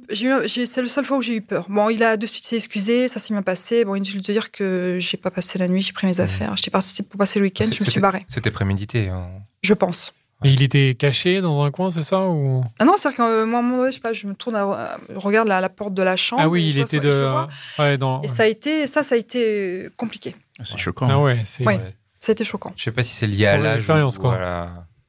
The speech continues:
Speaker 2: au
Speaker 4: Oui,
Speaker 2: mec,
Speaker 4: c'est,
Speaker 2: euh,
Speaker 4: oui.
Speaker 2: bon.
Speaker 1: Je sais pas, mais bon, c'est,
Speaker 2: Ouais, c'est une
Speaker 1: euh,
Speaker 2: vilaine expérience.
Speaker 1: voilà.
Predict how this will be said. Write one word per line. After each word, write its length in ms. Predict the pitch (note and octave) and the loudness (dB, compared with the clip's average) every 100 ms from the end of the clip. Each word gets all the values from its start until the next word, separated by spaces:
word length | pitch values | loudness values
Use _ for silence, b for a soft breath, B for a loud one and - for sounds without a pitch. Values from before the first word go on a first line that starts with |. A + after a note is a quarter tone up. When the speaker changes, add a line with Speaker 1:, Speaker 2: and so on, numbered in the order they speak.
| - | -4
Speaker 2:
au 100 | A2+ | 2
Speaker 4:
Oui, 80 | A2 | 4
Speaker 2:
mec, 60 | F#2+ | 2
Speaker 4:
c'est, 260 | F#2+ F2 | -2 -2
Speaker 2:
euh, 100 | F2 E2+ | -2 -2
Speaker 4:
oui. 160 | E2+ E2 | -4 -4
Speaker 2:
bon. 200 | F#2 F#2 - | -10 -12 -8
Speaker 1:
Je 80 | - | -2
sais 100 | A#3+ | 2
pas, 180 | A#3 B3 | 4 4
mais 140 | B3 | 2
bon, 160 | G#3+ A#3 | 0 -4
c'est, 340 | - - G#3 | -8 -4 -2
Speaker 2:
Ouais, 140 | G3 F#3+ | -2 -2
c'est 100 | F3 | -4
une 80 | G#2 | -4
Speaker 1:
euh, 40 | |
Speaker 2:
vilaine 300 | - A2 G#2+ | -2 -2 -2
expérience. 360 | G#2+ - F#2 F#2+ | -4 -8 -8 -6
Speaker 1:
voilà. 140 | - | -8